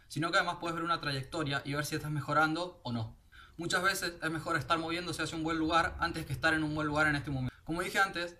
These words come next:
la teoría es bastante sencilla, aunque aplicarla es bastante más complicado. Por distintas razones, la mayoría de nosotros termina pensando de una mala manera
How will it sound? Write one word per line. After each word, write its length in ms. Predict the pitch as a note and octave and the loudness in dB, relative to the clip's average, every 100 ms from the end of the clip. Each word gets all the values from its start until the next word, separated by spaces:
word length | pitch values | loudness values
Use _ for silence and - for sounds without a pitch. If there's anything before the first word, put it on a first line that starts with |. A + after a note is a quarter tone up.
| - | -2
la 100 | C#3 | 0
teoría 300 | D3+ D#3 G3 | 2 0 -2
es 60 | |
bastante 280 | F3+ F3+ F3 | -2 -4 -4
sencilla, 540 | - C#3+ D3 A#2 G#2+ - | -6 -4 -2 -4 -6 -8
aunque 180 | - C#3 | -4 -2
aplicarla 380 | C3+ C#3 D#3+ E3 | -2 0 0 0
es 60 | |
bastante 280 | D#3 D#3 D#3 | -4 -4 -2
más 120 | D3+ | -4
complicado. 680 | D3 D3 C3 B2+ A#2+ A2 - - - - - - - - - | -4 -4 -2 -2 -2 -4 -10 -20 -20 -20 -20 -20 -20 -20 -8
Por 100 | D#3 | -4
distintas 280 | D#3 F3 G#3+ | -4 -2 -2
razones, 480 | F#3+ F3+ G3 F3 E3+ | -2 -2 -2 -4 -6
la 60 | C#3 | -4
mayoría 280 | C#3+ D3 | -2 -2
de 60 | F#3 | -4
nosotros 320 | D#3+ F#3 G3 | -4 -4 -4
termina 360 | - C#3+ D#3+ E3 | -4 -2 -2 -2
pensando 420 | D3 C3 E3 E3 | -2 0 -2 0
de 60 | D#3+ | -2
una 100 | D#3 | -2
mala 280 | D3+ D#3+ | 0 0
manera 500 | D#3 D#3 E3+ D#3 - | 0 -2 0 -2 -4